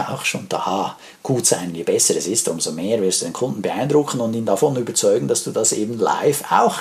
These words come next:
äh, also dann in der Ma-, Veranstaltung auch hinkriegst. Online,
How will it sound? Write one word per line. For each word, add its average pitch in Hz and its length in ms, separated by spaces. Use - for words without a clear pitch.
äh, 95 220
also - 260
dann 95 180
in 101 120
der 95 100
Ma-, 92 220
Veranstaltung - 800
auch 185 260
hinkriegst. - 540
Online, 131 440